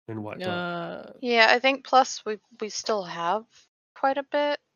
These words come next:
Speaker 1: You did use two of them in the, about, a recent, in the most recent battle.
Speaker 3: Yeah, but uh, I s-, I still had a few, like, 'cause I
Speaker 1: Yep.
Speaker 3: still have, like, superior and
Speaker 2: Oh,
Speaker 3: stuff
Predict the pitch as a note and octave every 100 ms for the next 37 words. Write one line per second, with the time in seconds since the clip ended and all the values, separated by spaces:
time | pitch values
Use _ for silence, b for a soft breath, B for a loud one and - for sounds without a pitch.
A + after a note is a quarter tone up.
0 | _ _ _ B2+ B2 D#3 E3 F3+ D#3 -
1 | D#3 B2 G#2+ G#2 A2 B2+ A2+ G#2+ G2+ G2+
2 | - _ _ _ _ A2 G#2+ G#2+ A2 A2
3 | A2 D#2+ A2+ A2 G#2+ G2+ G#2 G#2+ G2+ F#2+
4 | G#2+ B2 _ _ _ _ A#3+ G#3+ F#3+ _
5 | _ _ G#3 G3+ F#3+ F3+ F3+ - _ _
6 | _ _ G3 G3+ - - - G#3 G3+ -
7 | G#3 F#3 F3 E3+ - D#3+ D#3+ E3 - F#3
8 | - G3 F3+ A3 B3 - C4+ A#3 A3+ G#3
9 | G3 - G3 - - F#3 F3 E3+ E3+ E3
10 | E3 G#3 F#3